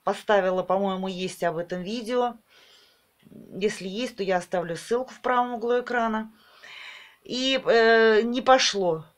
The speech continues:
Листьями вниз не пошло. Что-то там такое,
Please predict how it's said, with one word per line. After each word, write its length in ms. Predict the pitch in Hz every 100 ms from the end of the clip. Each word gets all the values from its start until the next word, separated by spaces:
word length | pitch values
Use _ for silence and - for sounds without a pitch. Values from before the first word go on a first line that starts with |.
| _
Листьями 480 | - 202 214 190 190
вниз 420 | 180 190 180 -
не 240 | 196 202 180
пошло. 880 | - 160 160 - 233 277 349 370 392
Что-то 380 | - 233 214
там 240 | 208 196 190
такое, 540 | 185 185 202 190 180